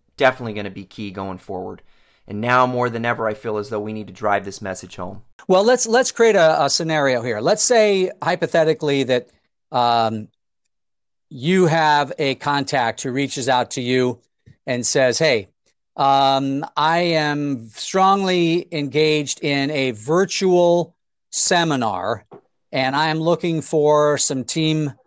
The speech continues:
Speaker 2: members here to be a part of this in all the various disciplines, uh, to do this." And we obviously know what that's all gonna be, audio, video, et cetera.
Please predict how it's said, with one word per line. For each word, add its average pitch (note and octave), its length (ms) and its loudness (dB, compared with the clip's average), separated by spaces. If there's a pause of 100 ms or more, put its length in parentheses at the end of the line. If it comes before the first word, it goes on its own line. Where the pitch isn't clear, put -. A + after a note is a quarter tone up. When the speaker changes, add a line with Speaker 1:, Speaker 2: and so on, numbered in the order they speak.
(120)
Speaker 2:
members C#3+ 540 0
here C3 420 0 (320)
to D3+ 100 -4
be C#3 160 2
a C3 40 2
part D3 360 0
of A#2 120 -4
this G#2+ 380 -2
in B2+ 200 -6
all C#3+ 200 2
the C#3+ 80 -2
various C3+ 360 0
disciplines, A#2+ 760 -4 (400)
uh, A#2+ 240 2
to B2+ 140 -6
do C3 200 0
this." A2 320 -2
And A#2 220 -8
we C3+ 120 2
obviously B2+ 480 0
know B2+ 140 0
what A#2+ 160 2
that's A#2 260 0
all A#2 140 2
gonna A2+ 160 -6
be, A#2+ 140 -2
audio, A#2+ 300 2
video, A#2 320 0
et A2 80 -2
cetera. A#2+ 460 -2